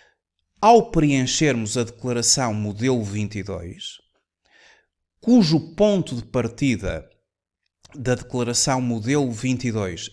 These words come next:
é o resultado líquido da empresa, portanto, seria o ponto de partida,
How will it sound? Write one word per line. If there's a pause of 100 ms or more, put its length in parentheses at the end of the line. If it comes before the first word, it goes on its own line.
é
o
resultado
líquido
da
empresa,
portanto, (140)
seria
o
ponto
de
partida,